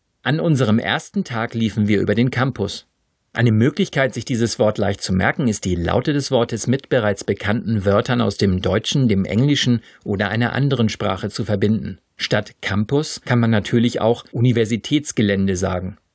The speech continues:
Und genau das sollten Sie auch tun, denn wir gehen wie immer davon aus, dass Sie das gleiche deutsche Wort der Campus nicht kennen. Stellen Sie sich einfach vor, wie jemand auf dem Campus durch den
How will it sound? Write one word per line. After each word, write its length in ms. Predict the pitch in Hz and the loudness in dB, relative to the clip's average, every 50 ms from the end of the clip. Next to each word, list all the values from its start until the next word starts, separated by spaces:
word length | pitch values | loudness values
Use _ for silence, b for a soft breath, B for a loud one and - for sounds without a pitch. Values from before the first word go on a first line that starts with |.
| _ _ | _ _
Und 200 | - 139 127 113 | 0 0 0 2
genau 280 | - 107 101 101 104 104 | 4 4 4 4 4 2
das 260 | - 107 110 - - | 0 -2 -2 -4 -2
sollten 320 | - 127 120 123 - 127 | 0 0 0 2 0 -2
Sie 140 | 110 113 131 | 0 0 0
auch 160 | 110 117 - | 0 0 -2
tun, 320 | - - 170 160 135 117 104 B B B B - | -2 0 2 2 2 2 0 B B B B 0
denn 180 | 117 117 110 | 2 2 2
wir 140 | 117 113 107 | 2 0 0
gehen 340 | 95 117 113 131 147 143 113 | -2 -2 -2 0 0 0 0
wie 140 | 113 110 87 | -2 0 0
immer 180 | 110 127 131 | 2 2 2
davon 320 | 131 123 - - 104 98 - | 2 0 0 0 -2 -2 0
aus, 300 | - 101 127 147 - - | 2 2 2 2 2 0
dass 160 | 123 - - | -2 -2 0
Sie 100 | 117 104 | 0 0
das 240 | 107 101 - - - | 2 0 0 -2 -4
gleiche 480 | 104 95 92 98 131 147 139 - 147 | -4 -2 -2 -2 -2 -4 -4 -4 -6
deutsche 480 | 110 101 113 - 120 - - 113 95 92 | -2 0 2 2 2 0 -2 -4 -2 0
Wort 320 | 98 101 110 107 - _ | 0 0 0 -2 -4 _
der 140 | 117 98 95 | -4 -4 -4
Campus 640 | - - - 139 170 165 - 110 104 104 - - - 135 | -6 -6 -4 -4 -4 -4 -2 -2 -4 -4 -4 -8 -10 -4
nicht 280 | 110 107 98 - - | -4 -4 -4 -4 -6
kennen. 400 | - - 92 95 92 98 101 107 - _ _ _ _ _ | -6 -4 -2 -2 -2 -4 -6 -8 -14 _ _ _ _ _
Stellen 400 | - - - 131 117 151 175 170 | -10 -4 -2 0 2 2 2 2
Sie 120 | 156 165 | 2 2
sich 220 | 139 143 143 151 131 | 2 2 0 0 0
einfach 300 | 120 117 - 117 98 - | -2 -2 -2 -4 -4 -6
vor, 400 | - - - 120 156 190 190 139 | -8 -4 0 2 4 4 2 2
wie 80 | 139 | 0
jemand 360 | 120 110 139 135 131 127 123 | 0 0 0 0 2 0 0
auf 140 | - 110 - | 0 -2 0
dem 220 | - 113 101 95 - - _ _ | 2 2 2 2 0 -4 _ _
Campus 960 | - - 131 151 185 196 190 - _ - - - 127 165 - - - - - _ _ _ - | -2 0 2 4 4 4 2 0 _ -4 0 0 0 0 0 -6 -10 -12 -16 _ _ _ -2
durch 200 | 131 127 120 - | 0 0 0 2
den 260 | - 131 131 131 | 0 0 0 -2